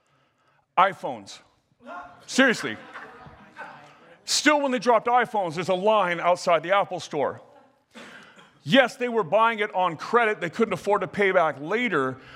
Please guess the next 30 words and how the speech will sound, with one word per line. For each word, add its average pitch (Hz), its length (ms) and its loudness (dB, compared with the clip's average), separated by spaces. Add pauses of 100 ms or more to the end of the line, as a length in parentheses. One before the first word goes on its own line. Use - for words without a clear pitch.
(220)
but 196 120 0
still 254 320 2
the 202 120 0
pain 233 500 -4
wasn't 196 320 -2
that 180 240 0
great. 180 300 0 (400)
You 151 80 -6
follow 226 240 2
me? 277 160 -4 (1300)
The 196 100 0
pain 277 380 -2
isn't 247 280 0
that 185 360 0
great 233 380 -2
in 208 100 -4
America, 160 500 0
where 190 220 0
America 226 500 2
is, 185 360 -2 (200)
is 190 160 0
saying, 196 300 0
"Listen, 214 340 -2
we 208 140 -2
need 233 220 -2
to 208 100 -2
return 185 1040 -2 (100)
to 190 160 0
faith." 160 600 -2 (360)
Or 180 380 2